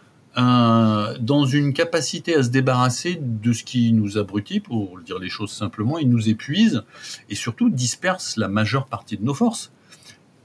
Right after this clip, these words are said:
pour quelque chose qui n'est en rien du travail. C'est, on a bien vu que c'était une capsule, une boîte, euh, euh, une, un ensemble de signes, mais que ça n'était pas lié au travail en lui-même. Nous savons faire autrement.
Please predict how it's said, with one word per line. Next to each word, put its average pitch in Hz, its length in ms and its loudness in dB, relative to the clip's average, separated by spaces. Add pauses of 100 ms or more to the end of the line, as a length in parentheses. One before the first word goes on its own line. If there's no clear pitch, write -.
pour - 200 -4
quelque 139 260 4
chose 240 320 2
qui - 160 -2
n'est 123 200 4 (120)
en 139 140 4
rien 190 240 4
du 170 120 -4
travail. 143 460 0
C'est, 117 140 -2 (100)
on 123 140 4
a 139 80 4
bien 139 180 4
vu 202 140 4
que 220 60 -4
c'était 151 200 0
une 131 220 2
capsule, 170 400 0
une 135 140 2
boîte, 156 320 2 (140)
euh, 110 200 0 (100)
euh, 110 140 -2 (100)
une, 120 460 4 (560)
un 117 140 2
ensemble 151 380 2
de 135 120 2
signes, 220 400 4
mais 135 180 4
que 135 400 2
ça 123 180 0
n'était 110 260 4
pas 104 140 2
lié 151 540 2
au 117 80 2
travail 113 420 0
en 110 60 4
lui-même. 110 500 2
Nous 120 120 4
savons 143 560 -2
faire 131 420 -4
autrement. 113 480 2